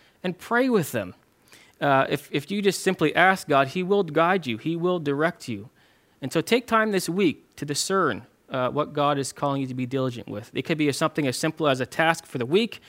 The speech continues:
or a calling that might last a lifetime. Um, pray about it. Pray about it with someone who you trust and appreciate.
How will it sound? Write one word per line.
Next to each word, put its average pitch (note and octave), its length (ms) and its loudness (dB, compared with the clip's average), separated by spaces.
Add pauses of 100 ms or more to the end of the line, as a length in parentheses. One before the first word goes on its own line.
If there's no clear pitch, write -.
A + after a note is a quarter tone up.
(300)
or C#3+ 140 4
a C3+ 60 0
calling F3 380 2
that D3 100 2
might D3+ 180 2
last D3 420 2
a C3+ 80 -4
lifetime. C3 720 -2 (520)
Um, A2+ 440 -4 (520)
pray E3+ 240 4
about A2 260 0
it. - 140 -14
Pray D#3 180 -2
about C#3+ 200 0
it - 60 -6
with C3+ 120 -6
someone C3+ 340 -2
who C3 200 -6
you B2+ 160 -6
trust - 480 -8 (100)
and A#2+ 300 -10 (520)
appreciate. B2+ 540 -10